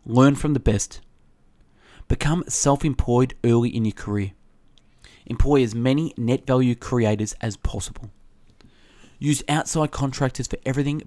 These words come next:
but your core skill. Exploit capital leverage. What is a niche? Small business, apparently in competition in a broad market,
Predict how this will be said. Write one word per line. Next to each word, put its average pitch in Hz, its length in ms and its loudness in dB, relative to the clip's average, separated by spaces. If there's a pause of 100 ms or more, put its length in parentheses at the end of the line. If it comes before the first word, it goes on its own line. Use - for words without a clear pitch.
but 120 160 -2
your 113 160 -2
core 110 240 -2
skill. 98 340 -4 (1000)
Exploit - 720 0
capital 131 600 0
leverage. 107 600 -4 (1500)
What 180 120 2
is 160 160 0
a 151 60 2
niche? 113 420 0 (240)
Small - 380 -2
business, - 560 0 (340)
apparently 156 580 2
in 151 80 0
competition 147 720 -4
in 139 120 2
a 131 60 0
broad 120 360 0
market, 110 380 -6